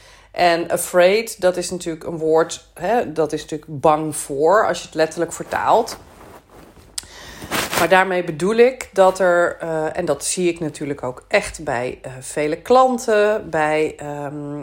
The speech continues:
nou, ook v-, überhaupt vrouwen waar ik mee spreek, dat ze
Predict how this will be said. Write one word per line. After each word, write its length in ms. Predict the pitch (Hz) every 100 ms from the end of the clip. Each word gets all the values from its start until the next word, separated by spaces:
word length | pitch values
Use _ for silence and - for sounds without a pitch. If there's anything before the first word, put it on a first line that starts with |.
| - - - -
nou, 280 | 220 - -
ook 220 | 160 156
v-, 400 | - - - -
überhaupt 420 | 160 156 220 226
vrouwen 540 | - - 226 220 202 190
waar 200 | 185 180
ik 140 | 175
mee 160 | 175 165
spreek, 580 | - - 147 147 - _ _ _ _ _ _ _ _ _ _ _ - - - - - - _
dat 360 | 170 196 226 -
ze 440 | - 190 180 180